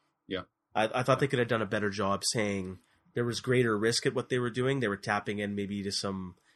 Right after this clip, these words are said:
Speaker 2: fission, some new, like, a cold, <laughs> cold fusion, something to do with maybe some gravitational experiments between the moon. I,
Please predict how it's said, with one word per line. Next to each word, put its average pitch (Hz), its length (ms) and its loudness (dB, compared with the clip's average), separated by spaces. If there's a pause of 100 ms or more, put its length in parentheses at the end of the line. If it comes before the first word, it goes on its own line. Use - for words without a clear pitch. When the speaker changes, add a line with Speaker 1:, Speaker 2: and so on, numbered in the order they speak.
(220)
Speaker 2:
fission, 120 840 2
some 98 200 -8
new, 113 220 -4
like, 104 240 -6
a 92 220 -6
cold, 117 280 -4 (120)
<laughs> 139 100 0
cold 139 300 6
fusion, 135 720 6 (400)
something 135 400 0
to 123 80 0
do 131 260 4
with 123 180 6
maybe 120 200 2
some 110 200 -2
gravitational 110 1040 0 (140)
experiments 110 920 2 (420)
between 101 500 -4
the 90 60 -8
moon. 104 680 -4 (360)
I, 147 140 0